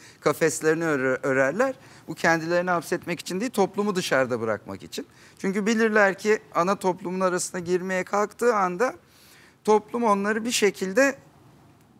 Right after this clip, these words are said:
e, elimine edecek, yok edecek. Çünkü doksan dokuz kişi size karşıysa siz ne olursanız olun yenemezsiniz. Yani bire karşı doksan dokuzsunuz.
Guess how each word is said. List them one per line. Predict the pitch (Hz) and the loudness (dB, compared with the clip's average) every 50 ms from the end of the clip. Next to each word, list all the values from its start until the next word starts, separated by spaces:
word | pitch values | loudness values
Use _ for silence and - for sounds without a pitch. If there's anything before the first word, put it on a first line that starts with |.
| _ - | _ -6
e, | 147 170 165 170 165 165 160 156 156 156 160 - | -4 -2 0 0 2 2 2 0 0 -2 -4 0
elimine | - 185 196 214 214 226 220 226 214 185 | 2 2 2 2 2 2 2 2 2 0
edecek, | 131 131 117 110 123 107 123 | 0 -2 -4 -4 -6 -4 0
yok | 180 185 180 - | 0 0 0 -2
edecek. | 131 110 120 98 - 107 - | -6 -6 -6 -8 -8 -12 -10
Çünkü | - 170 170 151 151 127 | -6 -6 -6 -6 -2 0
doksan | 160 165 156 - - 180 175 180 | 0 0 0 2 0 0 0 0
dokuz | 175 185 180 - 233 - | 0 -4 -4 -4 -8 -6
kişi | - 202 175 - 180 | -6 -8 -6 -6 -8
size | - 165 151 175 180 | -8 -6 -2 -2 -2
karşıysa | 170 - 180 190 196 190 185 - 165 147 - - 127 226 - - - - - - - _ | 0 2 2 2 2 2 0 -6 -8 -8 -4 -2 -2 -4 -4 -6 -14 -20 -20 -20 -20 _
siz | - 190 190 170 | -10 -10 -8 -6
ne | 180 214 | -2 0
olursanız | 202 202 185 170 151 - 180 165 160 165 151 170 | 0 0 0 -2 -4 -4 -4 -4 -4 -4 -4 -4
olun | 165 165 214 247 240 - _ - | -4 -4 -4 -6 -6 -8 _ -4
yenemezsiniz. | - 226 269 285 247 185 143 120 - - 104 101 98 98 95 | -2 0 0 2 2 0 -2 -4 -6 -10 -14 -14 -12 -12 -12
Yani | 104 107 110 110 | -10 -10 -10 -6
bire | 135 151 139 120 | -4 -2 -2 -2
karşı | - 107 101 120 - 196 202 | -2 -4 -6 -6 -6 -4 -4
doksan | 190 160 156 180 165 160 151 | -4 -4 -2 -4 -4 -2 -4
dokuzsunuz. | 151 - - 135 - - - 202 330 - - | -6 -8 -8 -12 -12 -12 -12 -14 -14 -14 -18